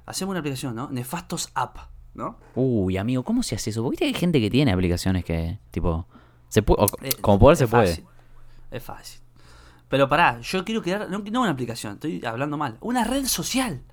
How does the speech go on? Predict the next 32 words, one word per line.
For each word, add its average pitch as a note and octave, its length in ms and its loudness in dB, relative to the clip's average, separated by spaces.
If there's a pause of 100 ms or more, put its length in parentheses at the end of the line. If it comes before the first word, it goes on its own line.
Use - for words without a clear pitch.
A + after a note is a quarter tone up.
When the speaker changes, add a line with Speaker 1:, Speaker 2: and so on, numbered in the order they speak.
(400)
Speaker 1:
Nefastos G#3 640 -6
App. - 280 -6 (280)
Creamos A#3+ 240 0
una E3+ 80 0
red F#3 80 -2
social E3+ 340 -4
donde B2 200 -4
la B2+ 100 -6
gente C#3+ 340 -6
suba F3+ 300 -6
contenido C3+ 480 -4
de C3+ 80 -2
Instagram D#3 320 -8
no F3 160 -4
hegemónico, C#3 800 -4 (560)
que C3 120 -6
no F#3+ 200 -6
cumpla G#3 340 -4
los A#2+ 140 -4
parámetros B2+ 460 -4
de A2+ 60 -2
belleza, B2 540 -10 (240)
que C3 100 -8
no F3+ 120 -4
sea F3+ 240 -6
instagramero, A#2 840 -4
que A2+ 120 -10
sea E3 180 -6
anti-Instagram C3+ 800 -6 (240)
y C#3 100 -4
que C#3+ 140 -2
se D3 300 -4